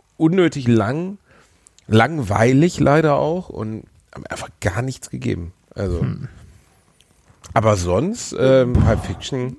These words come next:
Speaker 2: Äh, Pulp-, äh, hier der, wie hieß denn der nochmal mit dem Auto? Den hab ich im Kino gesehen, den fand ich ganz witzig. Also auch schon ewig her.
Speaker 1: Ach so,
Speaker 2: Äh,
Speaker 1: du meinst Death Proof.
Speaker 2: Ja, genau, Death Proof.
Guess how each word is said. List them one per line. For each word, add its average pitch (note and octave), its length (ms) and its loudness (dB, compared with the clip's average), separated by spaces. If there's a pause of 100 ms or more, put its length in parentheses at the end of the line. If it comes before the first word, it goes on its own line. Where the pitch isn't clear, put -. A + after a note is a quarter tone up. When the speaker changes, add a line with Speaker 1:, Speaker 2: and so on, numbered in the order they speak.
Speaker 2:
Äh, E3 140 0
Pulp-, C#3 240 0
äh, C#3+ 240 4
hier D3 220 4
der, C#3+ 200 6
wie A#2+ 60 0
hieß D#3+ 180 -2
denn D#3 80 4
der D3 120 6
nochmal C#3+ 240 4
mit C3+ 120 2
dem C3 120 -2
Auto? B2 440 0
Den A#2 160 2
hab E3 100 4
ich C#3 60 -2
im C3+ 100 -2
Kino E3 260 0
gesehen, G2 280 -4
den G#2+ 100 -6
fand A2 180 -6
ich - 80 -12
ganz G#2+ 180 -8
witzig. - 580 -6 (680)
Also C#3 220 0
auch D3+ 100 2
schon F3 200 -4
ewig D3+ 460 2
her. C3+ 380 2
Speaker 1:
Ach C3 40 -4
so, D3+ 420 0
Speaker 2:
Äh, B2+ 40 -2
Speaker 1:
du A2 100 -8
meinst G#2+ 400 -6
Death C#3 240 -4
Proof. F#2 440 -12
Speaker 2:
Ja, F#3+ 240 6
genau, C3+ 280 2
Death A#2 240 -2
Proof. G#2+ 340 -4